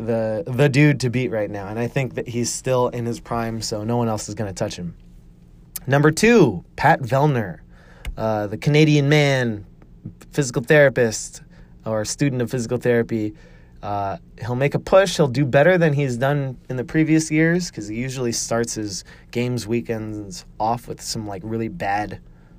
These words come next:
starts, but I think he'll do well.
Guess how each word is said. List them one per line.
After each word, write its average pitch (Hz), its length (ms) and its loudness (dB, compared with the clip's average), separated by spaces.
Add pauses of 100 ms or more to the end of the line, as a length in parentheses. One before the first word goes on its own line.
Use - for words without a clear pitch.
(720)
starts, 156 520 0
but - 340 -6
I 117 100 -2
think 120 280 -8
he'll 127 140 -2
do 117 240 -2
well. 113 440 0